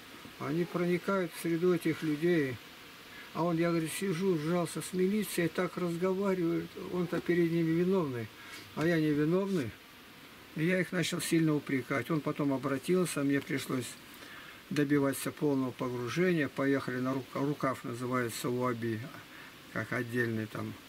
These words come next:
та-, такой устье, или как назвать. И вот он потом уехал. Сейчас он,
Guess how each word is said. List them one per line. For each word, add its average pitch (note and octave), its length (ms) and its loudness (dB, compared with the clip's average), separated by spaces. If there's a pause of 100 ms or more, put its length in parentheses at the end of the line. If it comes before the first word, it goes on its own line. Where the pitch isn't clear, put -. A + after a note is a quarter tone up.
(1160)
та-, A2+ 200 -4 (100)
такой A2 420 -2 (600)
устье, C3 360 -2
или A2+ 120 -4
как A2+ 240 -6
назвать. G#2 400 -8 (960)
И B2+ 140 -2
вот D3 180 0 (220)
он C3+ 220 -4 (260)
потом A#2 380 -4 (800)
уехал. A#2+ 500 -4 (840)
Сейчас - 300 -6
он, A#2 180 -6